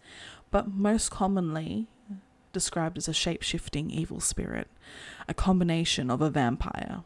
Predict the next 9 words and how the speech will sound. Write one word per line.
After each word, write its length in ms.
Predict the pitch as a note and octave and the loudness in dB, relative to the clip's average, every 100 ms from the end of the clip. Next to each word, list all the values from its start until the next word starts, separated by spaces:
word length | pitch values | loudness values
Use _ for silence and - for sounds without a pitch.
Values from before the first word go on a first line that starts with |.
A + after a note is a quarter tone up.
| - | -10
a 40 | - | -10
ghoul, 520 | F#3 E3+ D#3 C#3 - - | 0 2 2 0 -6 -8
a 100 | - | -6
witch, 600 | E3 D3 - - - - - | 0 -2 -2 -4 -4 -6 -6
a 100 | D#3 | -4
werebeast. 920 | D3+ C#3+ C#3 - - - - - - - - - - - | 2 2 0 -2 -4 0 0 -2 -6 -18 -20 -18 -18 -4
But 80 | F3 | 0
unlike 480 | F3+ F3+ G3+ D#4+ - | 2 2 2 0 -2
vampires, 640 | E3+ F#3 - - - - | -2 -2 -4 -6 -6 -6